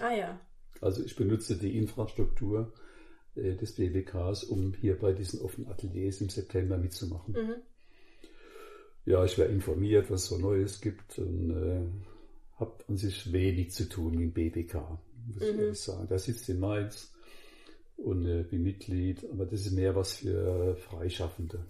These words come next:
Speaker 1: Mhm.
Speaker 2: die schon immer das gemacht haben, ne? Die sind dann in der Künstlersozialkasse, das wird organisiert, die
Speaker 1: Ja.
Speaker 2: machen dann bei Kunst am Bauprojekten mit. Aber das ist, also das ist eine Sache, wo ich gar nicht mitmache, ne?
Speaker 1: Mhm.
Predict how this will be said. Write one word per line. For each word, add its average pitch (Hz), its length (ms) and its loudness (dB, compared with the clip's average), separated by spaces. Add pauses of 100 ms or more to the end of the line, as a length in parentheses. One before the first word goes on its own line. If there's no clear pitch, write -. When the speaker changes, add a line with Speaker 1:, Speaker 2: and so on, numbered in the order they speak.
Speaker 1:
Mhm. 226 320 -2
Speaker 2:
die 90 100 -2
schon - 280 -6
immer 95 180 0
das 87 180 -4
gemacht 92 400 -6
haben, 92 180 -4
ne? 107 180 -2 (960)
Die 101 80 -6
sind 87 260 0
dann 90 180 2
in 87 100 0
der 87 160 0
Künstlersozialkasse, 95 1400 0
das 98 200 -8
wird 98 160 -4
organisiert, 95 640 2
die 95 60 4
Speaker 1:
Ja. 101 120 6
Speaker 2:
machen 98 160 4
dann 92 160 2
bei 95 160 4
Kunst 101 380 2
am 107 120 -6
Bauprojekten 101 840 2
mit. 95 260 0 (920)
Aber 87 180 2
das 92 180 8
ist, - 240 12
also - 40 10 (220)
das 90 100 -6
ist - 80 -6
eine 95 100 4
Sache, 82 320 2
wo 87 140 2
ich - 140 -4
gar 87 160 0
nicht 85 160 -4
mitmache, - 440 -2
ne? - 160 2
Speaker 1:
Mhm. 214 340 0